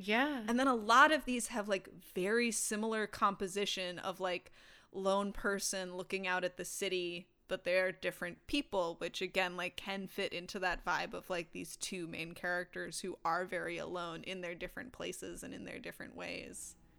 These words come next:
Speaker 1: Yeah. Do you feel like the, I'm curious, because so many of the sci-fi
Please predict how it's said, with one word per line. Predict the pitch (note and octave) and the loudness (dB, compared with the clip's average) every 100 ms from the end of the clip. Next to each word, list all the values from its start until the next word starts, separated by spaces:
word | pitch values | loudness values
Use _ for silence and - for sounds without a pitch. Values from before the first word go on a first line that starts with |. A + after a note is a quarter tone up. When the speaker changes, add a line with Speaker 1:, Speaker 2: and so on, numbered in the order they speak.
| - - | -20 -12
Speaker 1:
Yeah. | G#3+ G3+ A#3 A3+ - | -8 -8 -8 -12 2
Do | A#3+ | 6
you | B3+ | 6
feel | - D4 D4 | 8 8 10
like | D#4 D#4 - | 8 6 8
the, | G#3+ G#3 G3 - | 10 12 10 6
I'm | G3+ | -2
curious, | - A3 G#3 F#3+ F#3 - | 0 6 6 8 4 0
because | G3+ G#3 | -2 0
so | - A3+ | 4 6
many | A#3 A#3 G#3+ G3 | 6 6 6 4
of | F#3+ | 2
the | F#3+ F#3 F#3 F#3 F3+ - - | 4 4 6 4 2 -2 -6
sci-fi | - - G3 G3 F#3 F3+ F3 E3+ | -4 4 6 6 2 4 2 0